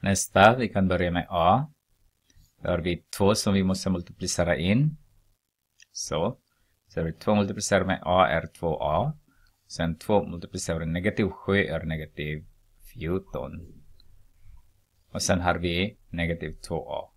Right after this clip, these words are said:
som är kvar. Och det här är ju noll, så har vi negativ fjorton.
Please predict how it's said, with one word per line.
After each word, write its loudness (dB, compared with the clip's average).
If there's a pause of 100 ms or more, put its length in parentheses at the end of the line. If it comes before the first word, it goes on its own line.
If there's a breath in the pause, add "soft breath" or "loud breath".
(120)
som -12
är -16
kvar. -20 (1000)
Och -4
det -4
här 2
är 2
ju -4 (960)
noll, -4
så -8
har 0
vi -4
negativ -6 (280)
fjorton. -8